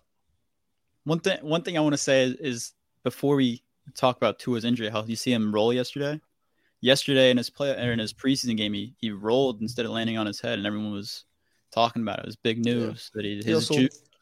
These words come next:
Speaker 2: Yeah.
Speaker 1: his jujitsu was coming in handy. I, I'm just kidding. I, I just think it's a joke. Like,
Speaker 2: It's Cobra
Speaker 1: he
Speaker 2: Kai.
Speaker 1: rolled, he rolled. <laughs> Cobra Kai never die. Anyways,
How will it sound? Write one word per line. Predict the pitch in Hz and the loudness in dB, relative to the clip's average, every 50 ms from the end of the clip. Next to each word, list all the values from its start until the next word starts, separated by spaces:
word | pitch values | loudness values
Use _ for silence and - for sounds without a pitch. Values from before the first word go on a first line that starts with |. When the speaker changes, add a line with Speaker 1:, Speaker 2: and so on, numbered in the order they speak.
| _ _ _ _ _ - | _ _ _ _ _ -16
Speaker 2:
Yeah. | - - - - | -14 -14 -10 -8
Speaker 1:
his | 156 120 113 | -6 -6 -4
jujitsu | - 127 120 113 - 135 143 - - 123 113 104 | -2 -2 0 0 0 0 0 0 0 0 0 0
was | 104 101 104 - - - - - - _ | 0 -2 -4 -6 -8 -8 -12 -16 -18 _
coming | - - 110 110 110 | -4 -2 0 2 2
in | 107 101 | 0 0
handy. | 104 110 110 107 101 95 - - | 0 0 -2 -2 -2 -4 -8 -8
I, | - - - - | -10 -8 -8 -6
I'm | 76 92 | -6 -8
just | - - - | -8 -10 -8
kidding. | - - - - | -8 -6 -4 -2
I, | 104 107 107 113 120 123 | 0 0 2 2 2 0
I | 107 | 0
just | 104 104 - | -2 -4 -6
think | 101 98 90 | -6 -6 -6
it's | - - | -6 -10
a | - | -12
joke. | - - - 92 - - - | -10 -8 -6 -6 -6 -6 -6
Like, | 117 110 107 - - - | -4 -4 -4 -6 -10 -16
Speaker 2:
It's | - - | -14 -14
Cobra | - - - 160 147 135 139 | -6 0 2 2 2 4 4
Speaker 1:
he | 127 | 4
Speaker 2:
Kai. | 117 - 143 139 | 6 4 4 6
Speaker 1:
rolled, | 131 123 120 - _ _ _ _ _ _ _ _ | 8 8 6 6 _ _ _ _ _ _ _ _
he | - 127 123 113 | -4 -2 -2 0
rolled. | 107 113 117 120 - _ _ _ _ _ - | 2 2 2 2 0 _ _ _ _ _ -10
<laughs> | - - - - 175 151 - - _ _ _ _ - - - - 302 - _ _ - - - 120 - | -8 -2 4 6 6 6 6 2 _ _ _ _ -14 -4 0 0 0 0 _ _ -20 -20 -20 -18 -10
Cobra | - - 107 107 107 | -6 -4 -4 -4 -2
Kai | - - 107 | 0 0 0
never | 107 107 104 113 | 0 -2 -4 -6
die. | - - 104 92 95 | -4 0 2 6 8
Anyways, | 123 147 147 135 123 113 110 107 - - | 8 8 8 8 6 4 2 -2 -6 -10